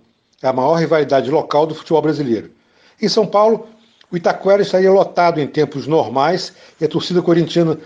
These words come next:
sofrendo pela necessidade de vitória do seu time, em busca da classificação para o mata-mata final. Ainda mais pela perda de tantos jogadores durante a pandemia, como Gustavo, Pedrinho e Wagner Love.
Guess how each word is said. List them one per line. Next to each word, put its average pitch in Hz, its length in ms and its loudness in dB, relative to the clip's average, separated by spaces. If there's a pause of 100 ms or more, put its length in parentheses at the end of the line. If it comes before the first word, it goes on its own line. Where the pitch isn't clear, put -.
(100)
sofrendo 165 680 -2 (340)
pela 147 140 -2
necessidade 151 600 0
de 151 80 -6
vitória 147 400 -2
do 147 80 -8
seu 139 160 0
time, 135 380 -4 (200)
em 143 100 -4
busca 165 380 0
da 147 120 0
classificação 147 640 -2
para 165 140 0
o 151 40 2
mata-mata 147 480 -2
final. 123 440 -6 (340)
Ainda 139 180 -2
mais 165 320 -2 (300)
pela 151 160 0
perda 165 320 0
de 156 60 -10
tantos 190 260 -2
jogadores 160 380 0
durante 151 280 -2
a 156 40 -2
pandemia, 160 600 0 (220)
como 135 180 -2
Gustavo, 139 540 0
Pedrinho 156 460 0
e - 20 2
Wagner 147 360 -2
Love. 101 300 -2